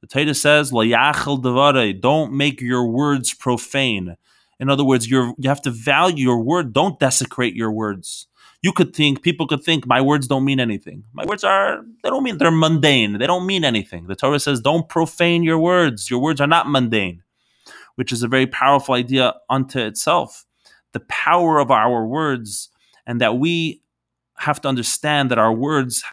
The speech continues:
carry holiness within them, and that by listening to our commitments, that in itself is a way of entering into the land of Israel. In a way,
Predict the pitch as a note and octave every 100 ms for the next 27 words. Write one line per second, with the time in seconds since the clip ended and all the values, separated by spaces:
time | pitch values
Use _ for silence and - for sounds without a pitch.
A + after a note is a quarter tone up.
0 | - - - C3+ C3+ - E3+ F3 D#3 C#3
1 | B2+ - A#2+ C3 D3+ B2 F#2 E2+ _ _
2 | _ - - - - A#2 A2 G#2+ A#2 E3
3 | - C#3+ C3 - - A#2 - C3 D3 C3+
4 | A2 - C3+ D3+ C#3+ B2+ - - F3+ C#3
5 | - - _ _ _ _ _ _ - A#2
6 | A#2 A2+ B2+ B2+ A#2+ G#2 - G#2 G2 F#2
7 | F#2 - _ _ _ _ - D#3 C#3+ C#3
8 | B2 A2+ G#2 - C3 A#2+ A#2 A2+ A2 G#2
9 | A2+ B2+ G#2+ G2+ F#2+ F#2+ A#2 C3 A#2+ G#2+